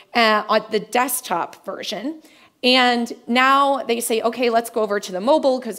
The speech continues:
obviously mobile is going to be important for people that have businesses that operate in different locations or on the go outside of the office.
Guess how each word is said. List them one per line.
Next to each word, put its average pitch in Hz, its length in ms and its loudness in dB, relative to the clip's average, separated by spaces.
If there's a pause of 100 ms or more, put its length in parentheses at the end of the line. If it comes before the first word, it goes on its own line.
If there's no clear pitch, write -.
obviously 202 460 -4
mobile 196 340 -2
is 196 120 -6
going 190 180 -8
to - 80 -18
be 196 80 -10
important 226 520 -6
for 185 320 -2 (300)
people 208 320 -4
that - 140 -6
have 185 180 -10
businesses 202 600 -4
that 190 200 0
operate 202 320 -2
in 208 80 -8
different 208 260 -8
locations 214 680 -6
or 185 240 0 (320)
on 208 160 2
the 196 60 -2
go 214 360 2
outside 208 480 0
of 202 60 -2
the 202 180 -8
office. 220 580 -2